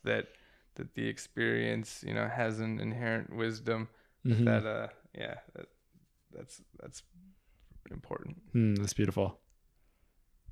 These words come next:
Speaker 2: So in the show notes for this episode, we'll have references to all the things we talk about. Also
Speaker 1: Mm-hmm.
Speaker 2: throw up links to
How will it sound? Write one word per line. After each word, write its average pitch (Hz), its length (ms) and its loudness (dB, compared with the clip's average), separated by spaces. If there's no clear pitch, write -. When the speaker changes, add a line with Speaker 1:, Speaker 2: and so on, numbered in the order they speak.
Speaker 2:
So 120 180 10
in 120 180 8
the 127 60 10
show 120 200 10
notes 110 260 8
for 113 100 6
this 107 200 8
episode, 110 420 8
we'll 107 140 8
have 110 240 8
references 107 580 6
to 117 100 6
all 113 140 12
the 113 60 8
things 120 200 6
we 117 80 8
talk 113 240 8
about. 117 380 8
Also 127 320 12
Speaker 1:
Mm-hmm. 113 80 10
Speaker 2:
throw 113 200 10
up 113 120 6
links 113 340 4
to 110 320 6